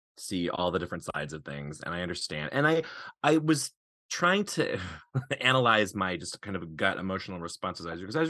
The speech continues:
reading Before Bed last night, and I got teary. And King is so good at that. When I read, um,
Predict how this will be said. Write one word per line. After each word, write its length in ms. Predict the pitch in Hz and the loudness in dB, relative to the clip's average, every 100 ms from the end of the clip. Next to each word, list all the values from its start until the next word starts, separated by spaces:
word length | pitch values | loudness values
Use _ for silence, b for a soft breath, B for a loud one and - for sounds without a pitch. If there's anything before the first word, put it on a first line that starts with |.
| 160 | 0
reading 160 | 180 | -2
Before 160 | 98 98 | -2 -6
Bed 180 | 76 69 | -6 -6
last 240 | - - | -8 -10
night, 200 | 50 57 B B B B B | -12 -12 B B B B B
and 100 | 143 | 4
I 100 | 127 | 6
got 200 | 147 139 | 4 2
teary. 560 | - 214 - 98 76 64 B B - | -2 -2 0 0 -2 -8 B B 0
And 140 | 185 | 2
King 180 | - 262 | 2 2
is 160 | 240 | 2
so 300 | - 214 202 | -2 0 2
good 160 | 185 196 | 4 2
at 100 | 220 | 2
that. 220 | 131 101 B B | 2 2 B B
When 140 | 156 185 | 2 4
I 120 | 247 | 4
read, 380 | 220 202 196 - | 4 6 6 6
um, 580 | 135 127 113 95 92 | 4 6 4 2 -2